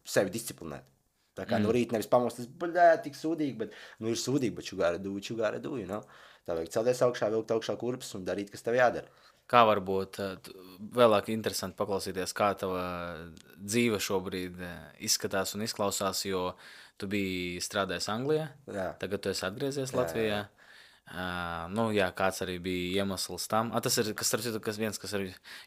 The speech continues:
Speaker 2: jūs apvieno ar Marko. Jūs
Speaker 1: Jā,
Speaker 2: abi,
Speaker 1: es Ang-, Anglijā,
Speaker 2: abi no
Speaker 1: Anglijā
Speaker 2: U K.
Speaker 1: strādāju, man, ā,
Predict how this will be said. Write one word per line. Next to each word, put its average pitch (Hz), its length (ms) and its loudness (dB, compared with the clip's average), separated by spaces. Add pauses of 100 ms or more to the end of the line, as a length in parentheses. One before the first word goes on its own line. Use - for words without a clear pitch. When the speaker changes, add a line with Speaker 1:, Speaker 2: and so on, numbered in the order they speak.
Speaker 2:
jūs 107 200 2
apvieno 98 380 6
ar 87 80 -2
Marko. 90 320 -6
Jūs 90 160 -4
Speaker 1:
Jā, 101 80 6
Speaker 2:
abi, 98 360 4
Speaker 1:
es 98 120 -4
Ang-, 147 240 10
Anglijā, 147 440 10
Speaker 2:
abi 143 120 6
no 156 80 4
Speaker 1:
Anglijā 123 200 8
Speaker 2:
U 107 40 2
K. - 60 -4
Speaker 1:
strādāju, 127 340 10
man, 113 240 2
ā, 113 120 4